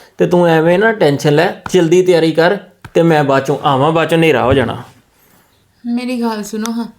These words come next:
Speaker 2: ਤੁਸੀਂ ਚੱਲ ਪੋ ਨਾਲ, ਇਸ ਤਰ੍ਹਾਂ ਪਤਾ ਕੀ ਹੋਊਗਾ, ਤੁਸੀਂ ਨਾਲ ਜਾਓਗੇ ਨਾ, ਫਿਰ ਮੈਂ ਤੁਹਾਡੇ ਨਾਲ ਹੀ ਵਾਪਸ ਆ ਜਾਵਾਂਗੀ, ਆ ਫਿਰ ਰਹਿਣ ਦਾ ਚੱਕਰ ਹੀ ਮੁੱਕ ਜਾਊਗਾ।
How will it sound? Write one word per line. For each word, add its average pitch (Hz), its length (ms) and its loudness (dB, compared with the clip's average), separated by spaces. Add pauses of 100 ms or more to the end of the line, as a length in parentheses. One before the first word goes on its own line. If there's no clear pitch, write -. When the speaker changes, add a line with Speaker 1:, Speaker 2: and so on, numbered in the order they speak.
(520)
Speaker 2:
ਤੁਸੀਂ 294 260 -2
ਚੱਲ 294 280 -4
ਪੋ 254 180 -6
ਨਾਲ, 240 360 -4 (520)
ਇਸ 233 180 -6
ਤਰ੍ਹਾਂ 240 180 -4
ਪਤਾ 262 220 -6
ਕੀ 269 200 -6
ਹੋਊਗਾ, 277 260 -6 (420)
ਤੁਸੀਂ 254 300 0
ਨਾਲ 247 280 0
ਜਾਓਗੇ 254 400 -2
ਨਾ, 339 180 -6 (480)
ਫਿਰ 339 120 -8
ਮੈਂ 359 120 -6
ਤੁਹਾਡੇ 370 260 -2
ਨਾਲ 269 300 -2
ਹੀ 311 60 -6
ਵਾਪਸ 254 400 -2
ਆ 233 120 0
ਜਾਵਾਂਗੀ, 220 460 -4 (220)
ਆ 277 100 0
ਫਿਰ 320 160 -6
ਰਹਿਣ 294 300 -2
ਦਾ 311 80 -4
ਚੱਕਰ 269 400 -4
ਹੀ 294 80 -2
ਮੁੱਕ 240 300 -6
ਜਾਊਗਾ। 180 340 -8